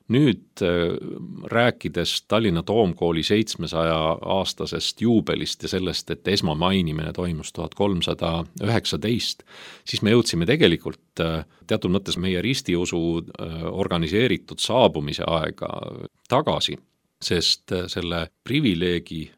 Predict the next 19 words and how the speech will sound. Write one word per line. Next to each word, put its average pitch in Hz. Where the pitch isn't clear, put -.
Toomkoolile 101
seadis 95
Taani 107
kuningas, 87
ehk 82
siis -
tol 120
perioodil 85
oli 85
Toomkool 98
ja 85
kogu 90
Tallinn 101
ja 80
Põhja-Eesti 90
Taani 107
kuningriigi 80
osa. -
Ja 95